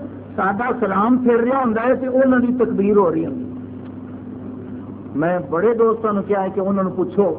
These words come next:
کہ رمضان اندر وقت تے نماز پڑھ دے ہو یا باقی گیارہ مہینے وقت تے نماز پڑھ دے ہو؟ تہاڈی نماز دا وقت کیڑا صحیح ہے؟ ادھے گھنٹے دا تقریباً فرق ہے کہ رمضان اندر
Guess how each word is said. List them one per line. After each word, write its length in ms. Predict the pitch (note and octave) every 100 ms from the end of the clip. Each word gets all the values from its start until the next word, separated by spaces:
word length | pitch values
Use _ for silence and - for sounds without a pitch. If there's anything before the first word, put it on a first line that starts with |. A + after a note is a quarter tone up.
| - - - - - -
کہ 100 | F#3+ F#3 F#3
رمضان 560 | E3+ E3+ D#3 D#3 F3 G3
اندر 280 | G3+ G#3 G#3
وقت 240 | F#3+ - G#3+ -
تے 80 | G#3
نماز 300 | G3+ F#3 F#3+ D#3+
پڑھ 180 | G3 G#3 G3
دے 100 | G3+
ہو 280 | G#3 A3+ G#3+
یا 140 | G#3
باقی 320 | F3+ F#3 F#3 G#3
گیارہ 260 | G3 F#3 F#3+
مہینے 320 | F3 D3+ D#3
وقت 220 | D3+ - C#3+
تے 60 | C#3+
نماز 260 | C3+ B2+ G#2+ -
پڑھ 120 | G#2
دے 80 | -
ہو؟ 440 | - - - - - -
تہاڈی 240 | C3+ A#2 D3
نماز 280 | D3 D#3 D#3+
دا 60 | D#3+
وقت 220 | F3 - -
کیڑا 220 | D#4 A#3+ -
صحیح 240 | - - -
ہے؟ 60 | - - - - - -
ادھے 300 | D#4 - E4+ -
گھنٹے 260 | - F#3+ C#4 C#4
دا 60 | C4+
تقریباً 320 | B3+ B3+ B3 A#3
فرق 240 | G3+ G3+ - -
ہے 120 | - - - - - - - - - -
کہ 80 | A3+ G#3+
رمضان 540 | G#3+ G#3 G3+ A3 B3+
اندر 200 | B3+